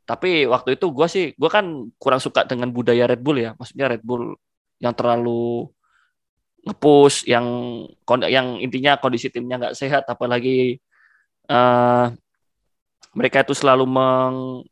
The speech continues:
apa, memprioritaskan Verstappen. Gua sih sebenarnya kurang suka di situ.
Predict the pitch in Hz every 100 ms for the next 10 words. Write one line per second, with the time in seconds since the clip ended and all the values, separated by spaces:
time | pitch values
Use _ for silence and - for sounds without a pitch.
0 | _ _ _ _ - 107 123 131 139 131
1 | 131 131 - 127 - - 120 117 120 156
2 | 185 151 - - 120 135 165 143 131 127
3 | 123 123 117 147 - 117